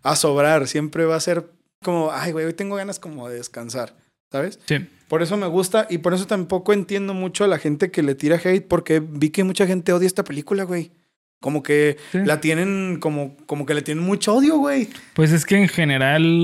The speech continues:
Speaker 2: eh, es que eso es lo que pasa con Adam Sandler, güey. Eh, es que siendo críticos, la neta es que son películas malas.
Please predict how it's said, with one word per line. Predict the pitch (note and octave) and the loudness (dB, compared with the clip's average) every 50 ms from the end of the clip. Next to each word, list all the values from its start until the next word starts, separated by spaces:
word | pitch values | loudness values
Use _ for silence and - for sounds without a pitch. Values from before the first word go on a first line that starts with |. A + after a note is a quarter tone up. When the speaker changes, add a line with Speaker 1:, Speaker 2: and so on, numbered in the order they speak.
| F3 F3 F3 F3 F3 F3 F3 F3 E3+ D#3 D3 C#3+ - - - - - A#2+ | 4 4 2 2 2 2 2 0 0 0 -2 -4 -6 -10 -16 -18 -14 -8
Speaker 2:
eh, | A#2+ - C#3 - - - C#2+ D2 E2 F2 F2+ B2+ A#2+ A2+ C3 | -4 -4 -2 -2 -2 -2 -4 -6 -8 -10 -12 -14 -14 -10 -6
es | D#3+ D#3+ - | -4 -4 -2
que | - F#3+ | 0 0
eso | E3 G3 | 2 2
es | G#3 G3+ | 2 2
lo | F#3 E3 | 2 2
que | D#3+ | 0
pasa | D3+ F3 F3 E3+ F#3+ | 0 2 0 2 2
con | F3 F3+ | 2 4
Adam | E3+ F3 F3 | 4 4 6
Sandler, | D#3 F3 F#3 G3+ G3 D#3+ | 6 4 4 4 4 4
güey. | C3+ B2+ A2+ A2+ - - - - - - - - _ - | 2 2 0 -2 -6 -10 -16 -20 -20 -20 -20 -20 _ -8
Eh, | - D3 C#3+ C#3+ C#3 C#3 C#3 C#3 C#3 C3+ C3+ C3+ C#3+ - _ _ _ _ _ _ _ _ _ _ - - _ _ _ _ _ _ _ _ | -2 2 2 4 4 4 4 4 2 2 0 -2 -4 -10 _ _ _ _ _ _ _ _ _ _ -20 -20 _ _ _ _ _ _ _ _
es | - E3+ D3 | -2 0 2
que | - G#3 | 4 4
siendo | F3+ G#3+ A3+ A3+ A3+ | 6 6 4 4 2
críticos, | - G#3 G3 F3+ - F#3 - A3+ A#3+ A3 | 2 2 0 0 0 -4 -2 0 2 2
la | G3+ D#3+ | 2 2
neta | D3+ D#3 D#3 D#3+ F#3+ | 2 0 0 0 -2
es | F#3 - | -2 -2
que | G3 E3 | -2 0
son | D#3+ E3 E3 D#3+ | 2 2 0 0
películas | - _ - F3+ E3+ E3 E3 - F3+ F#3 F#3 F3+ D#3+ C3+ C#3 | -4 _ -2 -2 -2 0 -2 -2 -2 0 0 -2 -4 -6 -8
malas. | C#3 C3+ C3+ C3+ C3 C#3+ D#3 D3 C3 B2+ - - - - | -8 -6 -6 -4 -4 -4 -4 -4 -6 -8 -12 -18 -20 -20